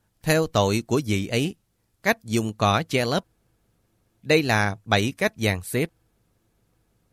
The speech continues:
Có thể bảy cách dàn xếp này trở thành mười cách dàn xếp. Mười cách dàn xếp trở thành bảy cách dàn xếp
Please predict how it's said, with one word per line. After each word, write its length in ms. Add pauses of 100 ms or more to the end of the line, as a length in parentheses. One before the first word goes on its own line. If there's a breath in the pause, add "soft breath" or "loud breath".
(280)
Có 160
thể 480
bảy 260
cách 220
dàn 260
xếp 260
này 280 (360)
trở 160
thành 360 (100)
mười 400
cách 200
dàn 260
xếp. 280 (680)
Mười 300
cách 220
dàn 260
xếp 280 (100)
trở 160
thành 380 (180)
bảy 260
cách 220
dàn 240
xếp 280